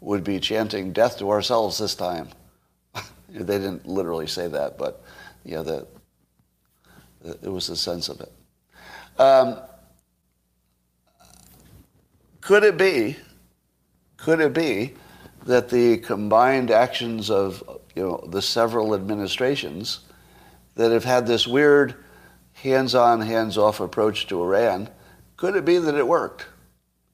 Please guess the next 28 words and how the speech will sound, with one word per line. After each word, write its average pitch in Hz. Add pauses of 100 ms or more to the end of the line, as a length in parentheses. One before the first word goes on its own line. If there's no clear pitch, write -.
(440)
Could 165
it 151
be 156
that 123 (800)
the 107
po-, 113
the 107
young 113
population 113
of 92
Iran 113
is 95
so 135
pro-American 117 (1200)
that, 110 (840)
you 113
know, 113
giving 123
the, 107 (760)
even 151
though 139
the, 107
the 95
sanctions 120
are 85
a 85
hard 104
touch, -